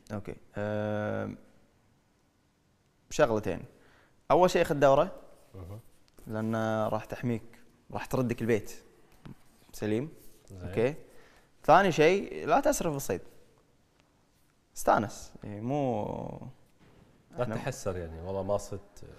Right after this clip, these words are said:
Speaker 2: خلاص.
Speaker 1: هي رزقه لك، راح تصيدها. أوكي.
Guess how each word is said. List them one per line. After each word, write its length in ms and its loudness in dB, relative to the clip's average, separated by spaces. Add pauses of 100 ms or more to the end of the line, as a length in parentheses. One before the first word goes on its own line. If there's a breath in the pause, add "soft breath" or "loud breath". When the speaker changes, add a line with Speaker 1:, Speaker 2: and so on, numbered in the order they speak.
(160)
Speaker 2:
خلاص. 340 -18 (440)
Speaker 1:
هي 160 8
رزقه 300 8
لك، 360 6
راح 140 4
تصيدها. 420 2 (440)
أوكي. 360 2